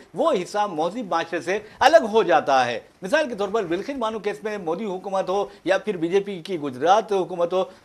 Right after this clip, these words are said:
वहाँ देखा आपने कि बिल्किस बानो को इज्तिमाई इस्मत रेजी का शिकार बनाने वाले और उसके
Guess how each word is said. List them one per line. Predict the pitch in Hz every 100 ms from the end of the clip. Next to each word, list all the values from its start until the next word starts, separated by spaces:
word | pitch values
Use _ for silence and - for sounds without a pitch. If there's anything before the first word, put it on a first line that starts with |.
| 156
वहाँ | 175 233 247
देखा | 208 208 202
आपने | 185 190 196
कि | 190 _ - 196 202 196
बिल्किस | 156 156 233 285
बानो | 196 202 208
को | 190 202
इज्तिमाई | 151 - 151 175 262
इस्मत | 202 208 190
रेजी | 190 185
का | 175
शिकार | - 131 196 208
बनाने | 196 196
वाले | 190 190 190 190 -
और | 180 202
उसके | - 202